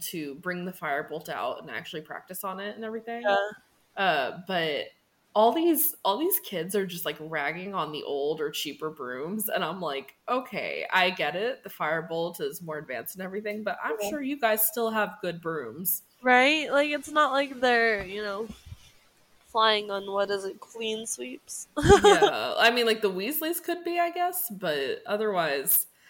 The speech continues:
Speaker 1: I'm sure everyone else has decently good brooms.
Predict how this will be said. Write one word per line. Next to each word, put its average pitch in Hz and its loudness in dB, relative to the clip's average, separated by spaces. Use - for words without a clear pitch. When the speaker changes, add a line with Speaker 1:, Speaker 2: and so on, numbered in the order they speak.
Speaker 1:
I'm 208 -6
sure 247 -4
everyone 233 -2
else 190 -4
has 190 -6
decently 165 -8
good 143 -8
brooms. - -14